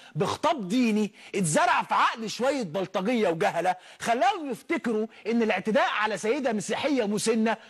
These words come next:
رجولة وانتصار للدين. قصر الكلام، الحقيقة ما تزعلش حد. والنعامة حضراتكم لما بتدفن راسها في الرمل بتتاكل،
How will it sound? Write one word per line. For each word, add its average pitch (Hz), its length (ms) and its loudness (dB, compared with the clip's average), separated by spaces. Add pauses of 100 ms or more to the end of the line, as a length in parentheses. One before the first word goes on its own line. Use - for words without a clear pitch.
(120)
رجولة 320 380 2
وانتصار 262 380 -4
للدين. 262 600 0 (1700)
قصر 226 200 -4
الكلام، 185 500 -4 (800)
الحقيقة 220 440 0
ما 165 100 -4
تزعلش 131 420 -4
حد. 107 220 -4 (760)
والنعامة 190 500 2
حضراتكم 185 540 -2
لما 170 100 -4
بتدفن 175 360 -6
راسها 185 280 0
في - 100 -12
الرمل 156 320 0
بتتاكل، 214 640 0